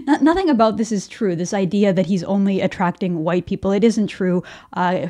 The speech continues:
True North's own Harrison Faulkner, who's, who's usually joining me on the show today, he's, he's feeling ill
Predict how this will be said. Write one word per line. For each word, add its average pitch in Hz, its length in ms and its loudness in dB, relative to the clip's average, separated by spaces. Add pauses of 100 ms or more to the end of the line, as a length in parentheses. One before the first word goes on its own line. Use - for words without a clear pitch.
True 247 160 -2
North's 202 280 -2
own 196 200 -4
Harrison 196 600 -6
Faulkner, 208 560 -4
who's, 180 240 -4
who's 190 160 -4
usually 247 340 0
joining 190 300 0
me 180 140 0
on 170 240 -2
the 170 100 -2
show 185 200 -2
today, 175 220 0
he's, 165 340 -6
he's 175 200 -8
feeling 180 320 -4
ill 175 360 -4